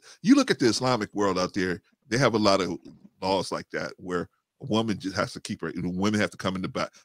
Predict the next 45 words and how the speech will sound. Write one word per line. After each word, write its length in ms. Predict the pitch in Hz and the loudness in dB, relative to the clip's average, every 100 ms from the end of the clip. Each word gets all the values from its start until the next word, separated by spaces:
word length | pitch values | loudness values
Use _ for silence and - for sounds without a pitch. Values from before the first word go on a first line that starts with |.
| - | -10
ba-, 120 | 90 - | -10 -8
back 300 | 87 92 90 | -2 0 0
of 40 | |
the 60 | 82 | -2
mosque, 640 | 90 101 104 98 98 - - | 0 4 4 4 2 -4 -12
and 140 | 87 _ _ _ | -14 _ _ _
they 80 | 92 | -4
have 140 | 92 - | -2 -2
to 80 | |
pr-, 100 | - - | -8 -6
you 100 | 127 | 2
know, 180 | 147 135 | 4 6
they 100 | 139 | 6
have 140 | 165 120 | 4 4
a 40 | |
lot 260 | 120 117 110 | 6 6 4
of 80 | |
different 420 | 95 101 101 90 - _ _ _ _ | 0 -2 -2 -6 -8 _ _ _ _
Arabic 640 | 123 131 120 98 104 - - _ _ _ _ _ _ _ _ _ _ | 6 8 8 6 2 0 -16 _ _ _ _ _ _ _ _ _ _
law, 240 | - 113 113 - - | 4 4 4 -2 -10
eh, 60 | 123 | -8
eh, 80 | 113 107 | -6 -6
you 100 | 117 | -2
know, 200 | 107 101 | 0 2
Arabic, 480 | 107 113 101 104 - | 6 6 6 0 0
uh, 320 | 98 92 87 82 _ _ 92 | 0 2 0 -4 _ _ 2
values 720 | 110 110 104 95 87 87 - - - | 6 6 4 0 -4 -6 -10 -12 -10
that 120 | 90 | -2
they 140 | 104 98 | 0 2
have 220 | 95 92 | 0 0
imposed 600 | 87 - 101 98 92 - | -6 -4 -2 0 -2 -4
on 140 | 90 87 | -6 -4
Islam, 360 | - 98 85 - - | -6 -4 -6 -8 -10
right? 240 | 85 78 | -10 -4
They, 160 | 95 92 | -4 -2
they've 240 | 95 92 | -2 -2
imposed 540 | 90 - 123 127 110 | -4 0 4 4 4
those 320 | 110 101 98 - - _ _ 104 | 4 4 2 -4 -20 _ _ 0
Arabic 300 | 104 98 92 | 2 2 2
values. 260 | 104 98 | 2 2
So 80 | - | 2
when 160 | 95 98 | -2 0
people 240 | 196 117 | -2 0
see 340 | - 147 120 - - - _ _ - | 2 4 4 0 -12 -20 _ _ 2
them, 460 | 127 131 107 95 | 6 6 4 -2